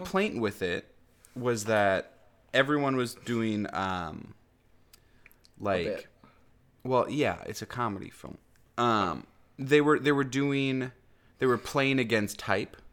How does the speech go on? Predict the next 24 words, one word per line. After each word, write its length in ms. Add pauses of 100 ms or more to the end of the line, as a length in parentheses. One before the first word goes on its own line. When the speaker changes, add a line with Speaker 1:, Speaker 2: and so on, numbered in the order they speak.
Speaker 1:
for 200
all 120
their 100
characters. 680 (360)
Speaker 2:
Oh, 140
yeah. 200 (100)
Speaker 1:
Um, 420
so 140
you 80
had 260
Dwayne 240
Johnson, 520
who 160
was 180
this, 280
like, 300 (840)
nervous, 1000 (120)
skinny 460
white 320
dude. 380 (840)
Um, 380
you 200
had, 640 (800)
um, 640